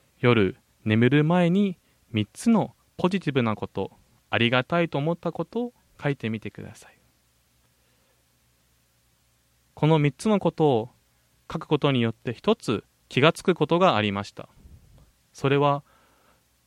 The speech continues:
ポジティブなこと、ありがたいと思ったことを探すこと、考えることは同時に嫌なこと、腹が立ったこと、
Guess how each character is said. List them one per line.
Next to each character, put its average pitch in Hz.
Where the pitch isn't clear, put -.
ポ 180
ジ 180
テ 156
ィ 135
ブ 127
な 113
こ 107
と、 104
あ 110
り 127
が 160
た 190
い 185
と 135
思 123
っ -
た 117
こ 107
と 101
を 95
探 113
す -
こ 123
と、 117
考 147
え 190
る 147
こ 123
と 143
は 110
同 147
時 165
に 190
嫌 135
な 147
こ 107
と、 -
腹 131
が 151
立 -
っ 135
た -
こ 110
と、 107